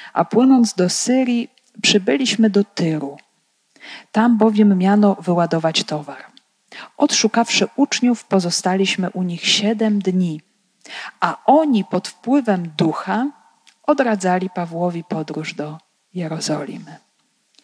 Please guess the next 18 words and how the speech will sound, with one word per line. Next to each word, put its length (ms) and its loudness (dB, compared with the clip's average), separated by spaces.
Po 100 2
upływie 480 2
tych 240 2
dni 260 4
wybraliśmy 640 2
się 240 -2
w 80 -16
drogę, 580 -6
a 140 2
wszyscy 460 2
z 80 -2
żonami 640 4
i 60 -2
dziećmi 500 2
odprowadzili 800 0
nas 440 0
za 200 -6
miasto. 600 -8